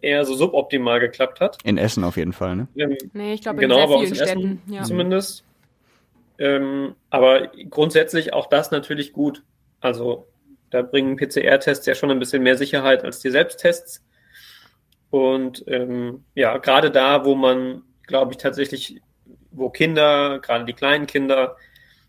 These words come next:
Speaker 1: ähm, unter der Pandemie sehr, sehr, sehr zurückstecken mussten die letzten Jahre, finde ich's gut, dass man das schafft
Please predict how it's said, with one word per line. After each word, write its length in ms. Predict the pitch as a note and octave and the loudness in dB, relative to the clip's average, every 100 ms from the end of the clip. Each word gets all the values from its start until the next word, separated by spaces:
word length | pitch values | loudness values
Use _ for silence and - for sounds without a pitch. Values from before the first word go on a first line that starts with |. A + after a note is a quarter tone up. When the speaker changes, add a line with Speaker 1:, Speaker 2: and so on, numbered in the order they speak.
| _ _ | _ _
Speaker 1:
ähm, 420 | B2+ A#2 A#2 A#2 - | -4 -2 -2 -4 -6
unter 220 | B2+ B2 | 0 2
der 100 | A#2+ | 2
Pandemie 460 | B2 A#2+ A#2+ A2+ | 0 -2 -2 -4
sehr, 440 | G#2+ A2 B2+ D3 D3 | -6 2 4 4 4
sehr, 180 | C3+ B2+ | 4 6
sehr 180 | B2+ | 4
zurückstecken 540 | B2 C3 C3+ - B2+ B2+ | 2 -2 -4 -2 -2 -2
mussten 300 | B2+ - B2 | -6 -6 -6
die 60 | |
letzten 320 | A#2 B2 - B2 | -6 -6 -2 4
Jahre, 240 | B2 B2 | 4 2
finde 180 | - B2+ | -4 -8
ich's 120 | - | -6
gut, 240 | C#3 C3+ | -4 -2
dass 120 | A#2+ B2+ | -4 -4
man 160 | A#2+ | -4
das 140 | A2+ - | -4 -4
schafft 340 | B2+ - | -2 -2